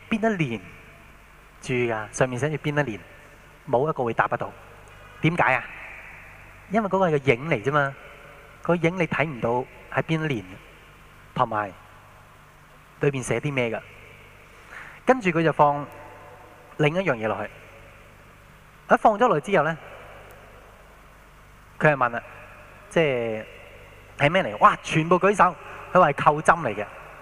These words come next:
嚇，一個扣針形狀。咁佢問咩做啊？係金屬做嘅。但係佢拎起之後呢，係張紙剪影出嚟嘅啫，係張紙嚟嘅。點解呢？點解佢哋會錯呢？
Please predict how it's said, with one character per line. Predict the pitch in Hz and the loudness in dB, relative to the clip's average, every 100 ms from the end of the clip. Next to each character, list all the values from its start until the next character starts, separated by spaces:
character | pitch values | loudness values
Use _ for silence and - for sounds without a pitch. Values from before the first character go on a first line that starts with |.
| - - - - | -20 -20 -20 -4
嚇， | 113 117 | -2 -2
一 | |
個 | 143 139 | 0 -2
扣 | 117 123 | 0 -2
針 | 117 131 | 0 -4
形 | 104 | -4
狀。 | 98 101 - - - - - | -6 -6 -12 -18 -20 -20 -2
咁 | 226 | 0
佢 | 240 | 2
問 | 165 | 2
咩 | 175 202 | 2 0
做 | 165 123 | 2 0
啊？ | 123 - - - | 0 -4 -16 0
係 | 151 - | 0 2
金 | - 214 214 | 4 4 2
屬 | 202 147 | 0 0
做 | - 110 101 | 2 0 0
嘅。 | - - - - - - - - - - - | -4 -8 -20 -20 -20 -20 -20 -20 -20 -6 0
但 | 123 | 0
係 | 143 | 0
佢 | |
拎 | 170 | -2
起 | - 127 | -2 -4
之 | 131 120 | 0 0
後 | |
呢， | 123 - - - - - - - - - - | -2 -12 -20 -20 -20 -20 -20 -20 -20 -20 -16
係 | - 143 143 | -4 -2 -2
張 | 180 180 | -2 -4
紙 | - 135 139 - | -6 -6 -6 -8
剪 | 131 | -8
影 | 117 139 147 101 113 | -6 -4 -2 -4 -6
出 | 127 | -4
嚟 | 123 | -4
嘅 | 90 95 | -4 -6
啫， | 104 - - - - - - - - - | -6 -8 -18 -20 -20 -20 -20 -20 -20 -8
係 | - | -4
張 | - 160 | -2 -4
紙 | - 117 110 | -6 -8 -4
嚟 | 113 | -4
嘅。 | 85 - - - - - - - - - | -6 -18 -20 -20 -20 -20 -20 -20 -10 -4
點 | 233 | 2
解 | - 190 | 2 0
呢？ | 262 - - - - - - - - - - - - | -4 -12 -20 -20 -20 -20 -20 -20 -20 -20 -20 -14 -2
點 | 247 | 2
解 | 262 | 2
佢 | 214 | 2
哋 | 160 | 0
會 | |
錯 | 151 165 151 | 0 0 0
呢？ | 185 | 0